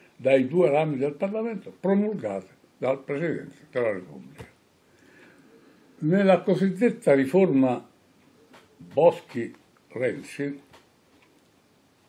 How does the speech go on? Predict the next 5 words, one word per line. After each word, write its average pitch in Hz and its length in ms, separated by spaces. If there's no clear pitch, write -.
ci - 160
sono 180 480
sette, - 1080
sette - 720
diversi 147 840